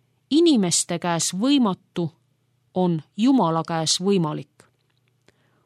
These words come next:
Luuka kaheksateist kakskümmend seitse.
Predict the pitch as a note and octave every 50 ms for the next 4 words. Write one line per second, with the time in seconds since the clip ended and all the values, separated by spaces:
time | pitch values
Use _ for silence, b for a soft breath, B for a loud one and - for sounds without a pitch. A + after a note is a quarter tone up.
0 | _ - G3+ A#3+ B3 A#3 - - F#3 - - A#3+ B3+ A#3 F#3 - - F#3 F3 A3
1 | B3 A#3+ - - - - - F#3 F3 - - - - F#3+ F#3 F3+ - - - D3+
2 | C#3+ C#3+ - - D#3+ D3+